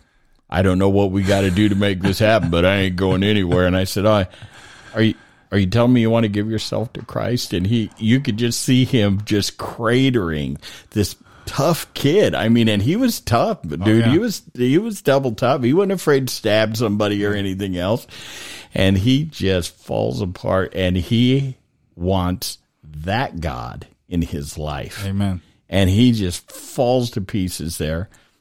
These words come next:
Speaker 1: We pray with him. I don't go downstairs with him. You do. Give us the final story before he leaves.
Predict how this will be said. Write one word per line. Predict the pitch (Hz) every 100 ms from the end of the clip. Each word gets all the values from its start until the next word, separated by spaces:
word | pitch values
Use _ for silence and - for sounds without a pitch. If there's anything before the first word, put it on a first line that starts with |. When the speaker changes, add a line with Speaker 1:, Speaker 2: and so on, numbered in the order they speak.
| _
Speaker 1:
We | 98
pray | 95 113 127
with | 107 82
him. | 90 101 - _
I | - 131
don't | 160 113
go | 101 92
downstairs | 90 87 80 92 87 85
with | 90 87
him. | 90 85
You | 92 139
do. | 123 87 76 87 - _ _ _ _ -
Give | 107
us | 107 -
the | 98 92
final | - 110 104 95
story | - 117 104
before | 90 85 104 92
he | 80
leaves. | 87 87 69 -